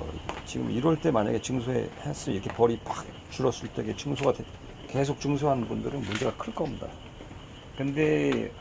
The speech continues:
아까 요 쪽박벌통은 한번 열어봤는데 벌들이 너무 주렁주렁 많이 매달려서 여기 소추 한 장 넣어줬습니다.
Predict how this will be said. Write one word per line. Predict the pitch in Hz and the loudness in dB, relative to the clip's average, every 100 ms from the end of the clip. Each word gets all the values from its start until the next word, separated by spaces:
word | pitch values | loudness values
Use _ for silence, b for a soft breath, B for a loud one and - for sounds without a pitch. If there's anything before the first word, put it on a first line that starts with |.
| - | -4
아까 | - - 135 101 | -4 2 2 2
요 | 104 | 0
쪽박벌통은 | 202 - - 156 - 127 127 | 0 2 0 0 -2 -2 -2
한번 | 113 143 | 0 0
열어봤는데 | 98 117 110 101 104 107 123 80 - - | 4 4 4 0 -4 -6 -8 -8 -12 -2
벌들이 | 123 131 117 | 0 2 2
너무 | 104 120 | 2 0
주렁주렁 | - 127 117 113 | 0 2 4 2
많이 | 98 90 | 2 0
매달려서 | 92 92 87 90 - | 0 -2 -2 -4 -4
여기 | 90 | -4
소추 | 82 160 - | -6 -6 -2
한 | 170 | 0
장 | 139 95 | 0 0
넣어줬습니다. | 82 82 - - | -2 -4 -8 -8